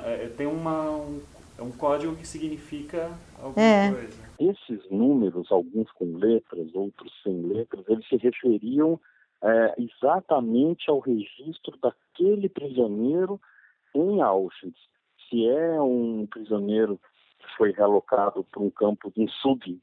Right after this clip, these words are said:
Speaker 3: por isso não existiam vários subcampos, para um subcampo de trabalho específico, para uma fábrica de um trabalho específico, eles eram marcados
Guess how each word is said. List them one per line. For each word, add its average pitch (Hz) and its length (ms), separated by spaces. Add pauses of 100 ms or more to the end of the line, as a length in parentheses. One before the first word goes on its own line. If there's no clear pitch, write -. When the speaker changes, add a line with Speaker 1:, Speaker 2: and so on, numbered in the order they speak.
(100)
Speaker 3:
por 117 80
isso 123 160
não 110 140
existiam 98 340
vários 98 400
subcampos, - 640
para - 120
um 107 60
subcampo 113 680
de 104 100
trabalho 98 460
específico, 147 1040 (480)
para 117 80
uma 104 180 (100)
fábrica 113 460
de 98 140
um - 20
trabalho 95 380
específico, - 920 (360)
eles 117 240
eram 104 200
marcados 110 640